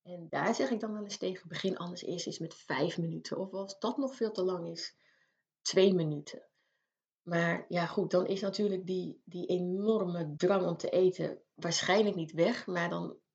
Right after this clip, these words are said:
gaat het wel even om het proces. Dat je wel leert om uit te stellen. En zo kan je stapje voor stapje wel naar die vijftien minuten komen. Nou, ik hoop dat je hier iets aan hebt gehad.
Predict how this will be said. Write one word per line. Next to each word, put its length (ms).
gaat 220
het 120
wel 200
even 280
om 100
het 180
proces. 720
Dat 240
je 80
wel 280
leert 300
om 160
uit 220
te 100
stellen. 380
En 140
zo 180
kan 200
je 60
stapje 340
voor 120
stapje 380
wel 140
naar 140
die 100
vijftien 380
minuten 320
komen. 300
Nou, 140
ik 60
hoop 320
dat 160
je 80
hier 180
iets 160
aan 180
hebt 160
gehad. 640